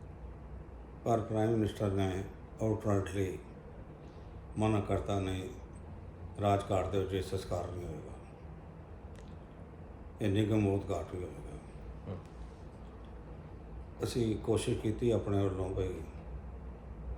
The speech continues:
Speaker 1: ਪ੍ਰਾਈਮ ਮਿਨਿਸਟਰ ਮੋਦੀ ਆਪਣਾ ਫੈਸਲਾ ਬਦਲੇ, ਪਰ ਉਹ ਇਹ ਦੱਸਣਾ ਚਾਹੁੰਦਾ ਸੀ ਕਿ ਮੈਂ ਬੜਾ ਸਟਰੋਂਗ ਪ੍ਰਾਈਮ ਮਿਨਿਸਟਰ ਹਾਂ,
Speaker 2: ਹਮ।
Speaker 1: ਫੈਸਲਾ ਲੈਣ ਤੋਂ ਬਾਅਦ ਮੈਂ ਬਦਲਦਾ ਨਹੀਂ,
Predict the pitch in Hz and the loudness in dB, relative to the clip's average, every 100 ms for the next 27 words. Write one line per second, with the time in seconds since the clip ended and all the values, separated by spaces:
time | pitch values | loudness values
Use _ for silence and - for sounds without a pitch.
0 | - - - - - 110 104 98 90 95 | -8 -12 -12 -12 -2 2 6 6 4 2
1 | 92 98 95 101 90 95 92 - 95 - | 2 2 4 2 2 0 0 0 0 0
2 | 92 92 - - - - - - - - | 0 0 0 -2 -4 -6 -8 -8 -6 -6
3 | - - - - - - - - - - | -6 -8 -10 -10 -10 -12 -12 -10 -10 -12
4 | - - - - - 107 104 117 120 98 | -10 -10 -8 -6 2 2 4 6 6 6
5 | 98 - - - - - - - - - | 2 -6 -6 -8 -8 -10 -12 -10 -10 -10
6 | - - 110 101 98 117 113 110 101 95 | -10 -4 0 2 4 4 4 4 4 4
7 | - 101 101 92 95 92 92 92 - 98 | 2 0 2 2 2 2 2 0 0 2
8 | 95 95 92 92 90 - 95 90 87 - | 2 0 0 -2 -4 -4 -4 -4 -8 -10
9 | - - - - 117 110 - - - - | -14 -14 -12 -8 -8 -8 -10 -12 -12 -8
10 | - 107 - 110 104 92 98 98 95 98 | 4 4 6 4 4 4 4 4 4 2
11 | 95 90 87 87 90 90 85 | 2 0 -2 -2 -2 -4 -4